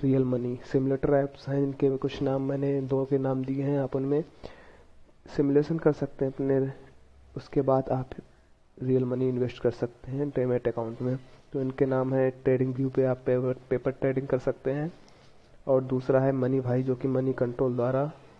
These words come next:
बनाया गया है, इस पे भी आप सिमुलेशन ट्रेडिंग कर सकते हैं, सिमुलेशन इन्वेस्टिंग कर सकते हैं। पहले यहाँ पे सीखें, उसके बाद ही अपना रियल मनी मार्केट में लगाएं।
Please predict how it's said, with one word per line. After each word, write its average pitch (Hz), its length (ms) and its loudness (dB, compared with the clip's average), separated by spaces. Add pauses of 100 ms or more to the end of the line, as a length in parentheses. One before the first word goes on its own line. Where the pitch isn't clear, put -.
बनाया 120 300 0
गया 127 220 -2
है, 156 200 0 (440)
इस - 80 -10
पे - 180 0
भी 135 180 4
आप 127 260 4 (720)
सिमुलेशन 139 560 0 (160)
ट्रेडिंग 135 280 0
कर 135 160 0
सकते 127 340 -4
हैं, 139 140 -4
सिमुलेशन 127 500 -6
इन्वेस्टिंग 131 480 -4
कर 117 160 -2
सकते - 320 -8
हैं। 143 140 -6 (300)
पहले 139 160 6
यहाँ 131 120 2
पे 143 100 -2
सीखें, 139 380 -2
उसके 135 220 -2
बाद 131 140 0
ही 131 80 2
अपना 131 220 -2
रियल 131 240 0
मनी 135 200 -2
मार्केट 120 380 -2
में 147 100 0
लगाएं। 107 280 0